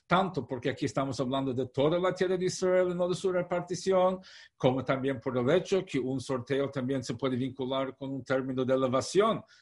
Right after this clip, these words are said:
no solamente de caída. Por eso trae Rashi una segunda explicación, que aquí el término caída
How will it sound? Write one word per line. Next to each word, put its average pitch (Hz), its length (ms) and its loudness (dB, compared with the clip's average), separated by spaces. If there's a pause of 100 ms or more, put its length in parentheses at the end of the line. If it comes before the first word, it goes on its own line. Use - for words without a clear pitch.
(140)
no 160 200 2
solamente 175 440 0
de 139 100 2
caída. 101 480 0 (380)
Por 107 160 0
eso 156 220 2
trae 147 320 2
Rashi 160 280 2
una 127 100 -2
segunda 131 440 -4
explicación, 180 840 -2
que 156 120 -4
aquí 170 640 -2
el 117 200 -4
término 165 520 -2
caída 180 800 2